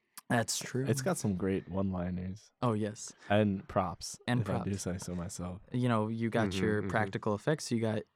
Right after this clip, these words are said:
Speaker 1: your character. Well, we'll get into that, but I guess that's how I was introduced to it. I showed all my friends, I showed you guys, you guys watched it, and quite enjoyed it. So, with that being said, I'll briefly describe the synopsis, 'cause I hope we're not,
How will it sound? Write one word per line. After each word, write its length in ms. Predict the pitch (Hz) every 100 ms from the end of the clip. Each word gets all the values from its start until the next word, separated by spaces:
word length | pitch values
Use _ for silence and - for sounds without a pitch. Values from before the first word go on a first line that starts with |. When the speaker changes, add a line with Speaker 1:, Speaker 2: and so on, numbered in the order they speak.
| -
Speaker 1:
your 100 | 113
character. 320 | - 139 135
Well, 180 | 135 139
we'll 100 | 165
get 120 | 156
into 180 | 123 117
that, 180 | 107 107
but 140 | 117 -
I 60 | 139
guess 280 | 151 - - - - _
that's 220 | 156 160 -
how 160 | 170
I 240 | 147 135 127
was 140 | 127
introduced 420 | 123 123 135 135 -
to 60 |
it. 100 | 117 -
I 80 | 113
showed 200 | 131 120
all 100 | 110
my 100 | 110
friends, 280 | 170 160
I 100 | 131
showed 260 | 113 110 107
you 100 | 160
guys, 340 | 151 143 139 - -
you 100 | 135
guys 260 | 135 123 120
watched 320 | 123 120 -
it, 120 | 120 - - - _
and 280 | 113 110 120 - -
quite 220 | - 120
enjoyed 360 | 113 110 117 101
it. 100 | 104 _ - _ _ -
So, 760 | - - - 240 139 110 160 - - _ _
with 100 | 127
that 160 | 147 139
being 160 | 139 123
said, 180 | 165
I'll 140 | 135 113
briefly 400 | 120 143 - 131
describe 380 | 123 - 120 113
the 60 |
synopsis, 580 | - 135 180 - 123 -
'cause 180 | 120 107
I 120 | 104
hope 180 | 104 107
we're 80 | 101
not, 180 | 101